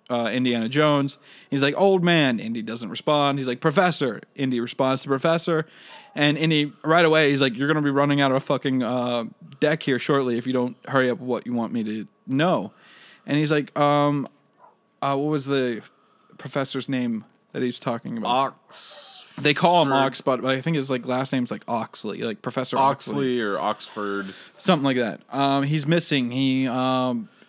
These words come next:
Speaker 2: They're gonna kill him.
Speaker 1: They're gonna kill him. Uh, and this piques Indy's interest, and, uh, we cut to inside some sort of, like, bar, like, malt bar.
Speaker 2: M-, a malt shop.
Speaker 1: Malt shop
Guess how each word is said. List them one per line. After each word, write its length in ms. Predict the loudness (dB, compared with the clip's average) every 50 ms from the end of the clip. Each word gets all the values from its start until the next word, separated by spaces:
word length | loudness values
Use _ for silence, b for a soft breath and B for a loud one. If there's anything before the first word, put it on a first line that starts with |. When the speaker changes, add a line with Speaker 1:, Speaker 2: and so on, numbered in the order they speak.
| b b
Speaker 2:
They're 140 | -2 0 2
gonna 180 | 4 4 2 2
kill 240 | 0 0 0 0 0
him. 140 | -2 -4 -2
Speaker 1:
They're 120 | 0 0 2
gonna 180 | 2 2 0
kill 280 | 2 2 2 4 4 2
him. 440 | 2 0 0 -2 -4 -6 -8 -10 -8
Uh, 420 | -6 -4 -2 -2 -2 -2 -2 -4
and 180 | -2 0 0 0
this 160 | 0 0 -2
piques 260 | 0 0 0 0 -2 -4
Indy's 440 | -2 -2 0 0 0 0 -2 -6 -6
interest, 540 | -4 -4 -4 0 0 0 0 0 -2 -4 -8 -8 -6
and, 340 | -4 -2 0 0 0 0 0
uh, 200 | 0 0 -2 -2
we 120 | -4 -6 -4
cut 220 | -2 -4 -4 -4 -4
to 160 | -4 -4 -4
inside 560 | -4 -4 -4 -2 -2 -2 0 0 -2 -4 -4
some 120 | -6 -8 -4
sort 160 | -4 -4 -2
of, 60 | -2
like, 140 | -4 -4 -6 -8 _ _
bar, 340 | 0 0 2 2 0 0 -2
like, 220 | -2 -4 -4 -6 -8 _ _ _
malt 460 | -2 0 2 2 2 0 0 -4 b b b b b b b b _ _ -20 _ _
bar. 480 | 2 2 4 4 2 2 0 -2 -2 -4 -8 -14
Speaker 2:
M-, 300 | -12 -8 -8 -8 -8 -8 _ -4 0
a 80 | 2
malt 220 | 4 4 4 2 0
shop. 300 | -4 -4 -4 -4 -4 -6 _
Speaker 1:
Malt 280 | -2 0 0 0 0 -2
shop 240 | -2 -2 -2 -4